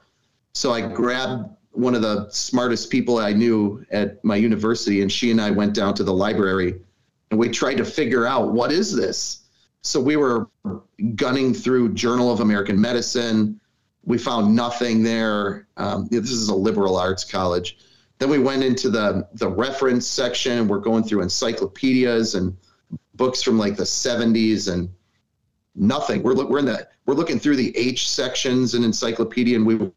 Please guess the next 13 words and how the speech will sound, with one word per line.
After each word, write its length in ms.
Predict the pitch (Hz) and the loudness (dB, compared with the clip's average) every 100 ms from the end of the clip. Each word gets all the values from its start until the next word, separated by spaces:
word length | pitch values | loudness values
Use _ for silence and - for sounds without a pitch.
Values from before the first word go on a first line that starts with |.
| 98 | -2
walked 280 | 113 113 120 | -2 0 -2
out 180 | 113 113 | -2 0
of 60 | |
there 340 | 110 104 95 - _ _ _ _ _ _ | 2 0 -2 -10 _ _ _ _ _ _
with 320 | - 127 - | 0 2 2
literally 480 | 110 127 117 98 98 | 2 2 2 2 0
nothing. 600 | 98 107 - 104 95 - _ _ _ _ _ _ _ _ - - - | 0 -2 -2 -4 -4 -6 _ _ _ _ _ _ _ _ -20 -16 -8
Th-, 120 | - | -6
when 180 | 101 123 | -2 -2
I 100 | 110 | -2
found 360 | 104 131 131 - | -4 -2 -2 -2
out, 440 | 123 123 107 - - _ _ _ | 0 -2 -2 -8 -16 _ _ _
um, 540 | - 110 104 104 101 | -4 -2 0 -2 -4